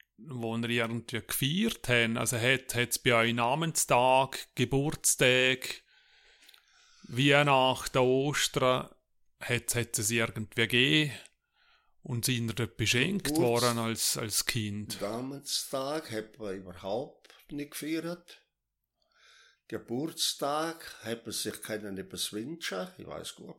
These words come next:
Speaker 2: aber jetzt hat sich jedes einzelne einen Geburtstag ein Spiegelei gewünscht.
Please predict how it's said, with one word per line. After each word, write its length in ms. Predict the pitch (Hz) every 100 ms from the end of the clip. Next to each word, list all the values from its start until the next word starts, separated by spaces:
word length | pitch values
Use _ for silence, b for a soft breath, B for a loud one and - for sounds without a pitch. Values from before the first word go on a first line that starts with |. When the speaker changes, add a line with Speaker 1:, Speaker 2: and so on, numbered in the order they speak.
| -
Speaker 2:
aber 80 |
jetzt 220 | 98 - -
hat 160 | 98
sich 160 | - 101
jedes 440 | 117 123 160 156 -
einzelne 640 | 117 156 - 131 151 139
einen 160 | 110 98
Geburtstag 640 | 98 110 147 151 - 107
ein 80 | 90
Spiegelei 540 | - 110 127 147 151
gewünscht. 480 | 160 117 101 90 -